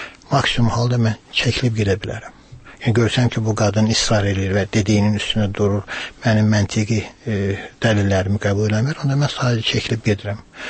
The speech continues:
Amma kişi ilə ola bilsin ki, qışqırım da hətta üstünə, lap kəskin dediyim, yəni, görürəm ki, şərait tələb edir ki, burada öz mövqeyimi müdafiə eləməliyəm. Yəni, bu qadınlarla münasibətdə, e, bu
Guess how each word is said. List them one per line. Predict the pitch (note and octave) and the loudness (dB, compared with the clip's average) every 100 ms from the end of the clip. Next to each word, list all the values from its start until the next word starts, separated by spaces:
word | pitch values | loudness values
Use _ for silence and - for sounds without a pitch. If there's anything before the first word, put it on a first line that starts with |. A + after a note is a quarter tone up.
| - - - C3+ | -12 -12 -4 2
Amma | C3+ C#3 | 4 2
kişi | C3 - D3 | 0 0 2
ilə | D#3 D3+ | 4 4
ola | C3+ B2 | 2 2
bilsin | A#2 - A2+ | 0 0 0
ki, | C3 - - | -2 -2 -2
qışqırım | - - A#2+ A2 A2 | -2 0 2 2 2
da | G#2+ | 0
hətta | A2 - - G2+ | -2 -4 -4 -2
üstünə, | - - G#2 G2+ A2 - - - - | -2 -2 0 0 -2 -6 -10 -10 -6
lap | - - | -4 0
kəskin | A#2+ - A#2 A2 | 0 2 2 2
dediyim, | G2+ A#2+ B2 | 2 2 2
yəni, | A2+ A2 | 2 2
görürəm | G#2+ A#2 A2 G#2+ | 2 2 4 0
ki, | - B2 - | 0 -2 0
şərait | A2+ A2+ A2+ A2+ | 2 2 2 0
tələb | G#2+ G#2 | 0 0
edir | G2+ G2+ | -2 -2
ki, | C3 | -2
burada | A2+ G#2 G#2+ | 0 0 0
öz | F#2+ G#2 - - - - - A#2 | 0 0 -2 -8 -10 -12 -2 2
mövqeyimi | G#2+ G2 G#2 A2+ G2 | 2 2 2 2 2
müdafiə | F#2 - G2 | 0 0 -2
eləməliyəm. | - E2+ G#2+ G2 - - - - - - | -4 -6 -8 -12 -16 -20 -20 -20 -18 -2
Yəni, | D3 D3 D#3 | 0 2 2
bu | |
qadınlarla | D3 B2+ B2 B2 B2 B2+ G#2+ A2 | 2 2 4 4 2 0 0 0
münasibətdə, | B2 G#2+ - A2+ - - B2+ - - - - - - | 0 0 0 -4 -2 0 -2 -2 -10 -10 -12 -10 -2
e, | A#2 A2 - - - | 0 0 -2 -12 -4
bu | A2 | -2